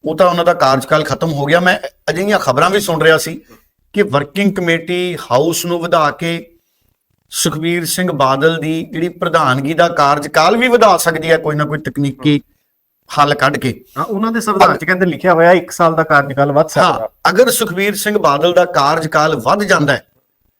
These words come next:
Speaker 1: ਮੈਨੂੰ ਲੱਗਦਾ ਹੈ ਅਕਾਲੀ ਦਲ ਦੀ ਸਿਆਸਤ ਹੋਰ ਭਖ ਜਾਣੀ ਹੈ।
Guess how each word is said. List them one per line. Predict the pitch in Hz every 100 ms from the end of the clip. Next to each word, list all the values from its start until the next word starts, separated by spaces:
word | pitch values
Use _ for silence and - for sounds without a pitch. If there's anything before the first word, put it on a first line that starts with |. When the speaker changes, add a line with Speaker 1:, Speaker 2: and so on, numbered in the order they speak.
| _ _ _ _ 127
Speaker 1:
ਮੈਨੂੰ | 143 175 190
ਲੱਗਦਾ | 175 165 202
ਹੈ | 170
ਅਕਾਲੀ | - 147 165 170
ਦਲ | 165
ਦੀ | 165 175
ਸਿਆਸਤ | - 135 - 143
ਹੋਰ | 135 170 - -
ਭਖ | 170 131
ਜਾਣੀ | 110 110
ਹੈ। | 135